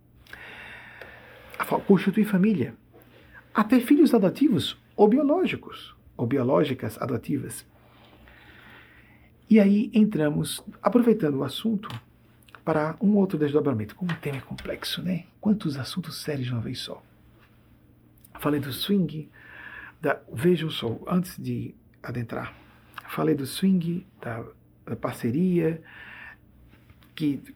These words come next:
trocam parceiros ou brincam em casais e grupos. Eu considero algo de degradado. Minha opinião, peço desculpas a quem tiver essa prática, mas eu acho degradado.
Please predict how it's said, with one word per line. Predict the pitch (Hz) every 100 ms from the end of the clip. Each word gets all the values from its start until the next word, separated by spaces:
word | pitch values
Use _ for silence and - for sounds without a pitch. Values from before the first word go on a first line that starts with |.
| -
trocam | - 147 - 120
parceiros | - - - 185 185 170 160 120
ou | 117
brincam | 143 123 175 151 123 113
em | 123 110
casais | 117 110 - 127 156 156 120 117
e |
grupos. | 131 113 160 180 165 151 151 - - - - - - - - -
Eu | - 180
considero | 180 139 147 123 123 135 - _ -
algo | 135 156 254 - _ _ - _ _ -
de | 151 - 156 147 151 -
degradado. | 147 185 151 127 123 131 - _ -
Minha | 185
opinião, | 156 151 139 131
peço | 160 151
desculpas | - - 165 - 123
a | 123
quem | - 135
tiver | 123 -
essa | -
prática, | 120 - 131 - -
mas | 139 127
eu | 165
acho | 147 120
degradado. | 131 110 120 113 123 120